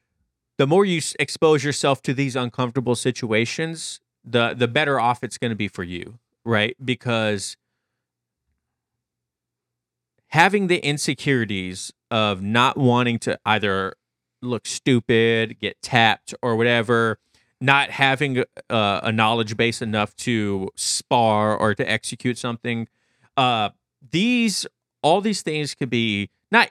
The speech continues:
easily washed away, but sparring can help with those, those feelings. If you are sparring with people and say you're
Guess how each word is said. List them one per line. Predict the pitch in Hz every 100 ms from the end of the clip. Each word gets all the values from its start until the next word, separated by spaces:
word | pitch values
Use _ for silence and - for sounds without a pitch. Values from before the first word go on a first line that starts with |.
| -
easily | 139 127 123 98
washed | 85 95 85 - -
away, | 92 98 - - _ _ 113
but | 202 202 127 - _ _ _ _ _
sparring | - - - 160 160 165 135
can | - 147 135
help | 117 123 120 - - _
with | 117 120 -
those, | 113 113 107 101 95 - - _ _ _ -
those | 117 -
feelings. | - 104 95 98 - _ _ _ _ _ _ _ _ _ _ _ _ _ _ _ _ -
If | 165 160
you | 208 233 214 -
are | 147 165 151
sparring | - 160 165 151
with | 131
people | 156 156 175 185 -
and | 139 135 139 135 127 120 113
say | - 160
you're | 139 127 123